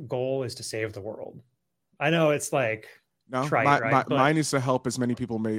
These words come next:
Speaker 2: uh, podcasters make money. So that is just a, a same goal. It's an
Speaker 1: Mm-hmm.
Speaker 2: amazing goal.
Speaker 1: So, um, you know, just look y-, back then, you know, ninety-two, we, we knew what issues were already popping up. You know, overpopulation was the thing they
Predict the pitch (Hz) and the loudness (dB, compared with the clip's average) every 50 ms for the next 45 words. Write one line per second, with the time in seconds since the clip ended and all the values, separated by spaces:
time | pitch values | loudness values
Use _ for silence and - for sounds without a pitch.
0 | - - 113 110 - - 117 117 - 131 117 107 - 98 104 104 95 - 107 110 | -4 -6 -8 -6 -4 -2 -2 -2 -2 -2 -6 -6 -6 -8 -8 -8 -8 -6 -6 -6
1 | 107 101 95 90 85 - - - 104 98 95 95 92 92 95 95 95 87 - - | -4 -4 -4 -4 -4 -4 -4 -4 -2 -2 -2 -2 -2 0 -2 -2 -4 -6 -8 -14
2 | - - _ _ _ - 113 104 117 127 131 117 101 101 - 123 120 - - - | -20 -20 _ _ _ 2 4 6 8 8 6 4 2 0 2 2 2 2 2 0
3 | 120 113 110 110 - 110 107 101 - - - 113 104 98 98 101 - 208 - 85 | 2 2 2 0 -2 -6 -6 -6 -4 -4 -4 -4 -4 -6 -6 -4 2 2 2 0
4 | 78 - - _ _ - _ _ _ _ _ _ - 117 110 - 117 113 110 117 | 0 -14 -18 _ _ -20 _ _ _ _ _ _ -12 -10 -6 -4 -2 -2 0 0
5 | 117 120 117 107 - 107 101 95 95 82 76 - _ _ _ _ _ _ _ _ | 0 0 0 0 -2 -4 -4 -4 -6 -6 -8 -10 _ _ _ _ _ _ _ _
6 | _ _ - - - - - 165 160 156 156 147 151 - 160 160 151 147 143 139 | _ _ -10 -8 -6 -2 0 2 2 2 2 2 2 2 2 2 4 4 4 2
7 | 127 123 117 113 - - - - 160 151 151 147 135 113 156 - - - 196 147 | 0 -4 -10 -14 -18 -20 -18 -12 -10 -6 -6 -6 -6 -6 -8 -10 -10 -10 -10 -4
8 | 147 170 190 185 190 - - - 214 220 226 135 - 190 175 175 - - 185 180 | 2 2 2 2 0 -6 -10 -6 -6 -6 -2 2 4 4 4 4 4 4 4 6
9 | 143 120 120 120 120 120 123 151 185 190 165 160 147 - - - 156 139 127 123 | 6 4 2 -2 -6 -4 0 0 0 2 0 0 -2 -4 -4 -4 -2 0 0 0
10 | 113 127 156 160 - - 160 185 185 156 131 135 131 120 110 123 - - 127 - | -2 -2 -6 -6 -6 -8 -6 -4 -2 -2 0 0 -2 -2 -2 -2 -2 -4 -4 -4
11 | - 120 107 104 104 104 101 98 104 104 104 101 - - - 127 113 - - 107 | -4 -6 -8 -8 -6 -6 -6 -6 -6 -6 -6 -8 -10 -4 0 2 2 2 2 -2
12 | 104 104 98 - - - - 131 120 120 - - 170 160 160 156 - - 139 127 | -2 0 0 0 0 0 -2 -2 -2 0 4 6 8 8 8 8 6 8 6 6
13 | 120 139 123 123 123 117 123 123 117 107 - - - - 131 117 113 110 110 107 | 6 6 6 6 6 4 4 2 0 0 0 -2 2 4 4 4 4 2 -4 -6